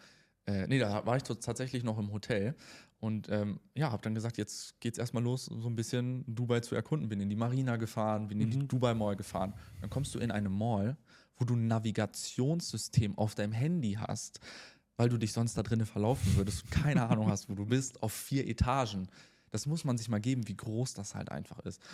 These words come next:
Speaker 1: Dann siehst du diese Fontänenshows, überall Restaurant. Also wenn du internationale
Speaker 2: Ja.
Speaker 1: Küche suchst, du kriegst hier alles.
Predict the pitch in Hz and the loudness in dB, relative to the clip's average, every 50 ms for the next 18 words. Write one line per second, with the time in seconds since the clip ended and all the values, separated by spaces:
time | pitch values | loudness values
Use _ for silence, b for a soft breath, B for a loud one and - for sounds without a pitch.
0 | B 143 B - 117 113 123 131 - 131 131 123 117 117 117 - - 135 139 127 | B -10 B -2 0 2 2 0 0 0 -2 0 0 -2 -2 0 2 2 2 2
1 | - - 127 120 117 110 - - - 101 101 107 104 - - - - 143 135 - | 2 2 2 2 2 2 0 2 2 4 4 4 2 -2 -4 -2 -2 -2 0 0
2 | 147 123 - 117 117 117 117 117 B B B B - 113 113 117 117 117 - - | 0 2 2 4 4 4 2 2 B B B B 0 4 4 4 4 4 0 0
3 | 104 104 101 98 - - 107 110 113 107 107 113 120 131 120 - 120 135 135 139 | 2 2 2 2 4 2 2 2 2 2 2 4 4 4 4 2 2 4 4 4
4 | 131 131 127 - - 117 120 117 113 110 110 110 120 113 117 107 117 139 143 - | 4 4 2 2 2 2 4 4 4 2 2 2 2 2 2 0 0 -2 -2 -2
5 | - 110 - - 123 117 - - - 85 - - _ - 104 101 92 87 82 - | -6 -8 -4 -2 -2 -2 -2 -6 -8 -8 -8 -8 _ -6 -4 -4 -4 -4 -6 -6
6 | - - - - | -6 -8 -10 -12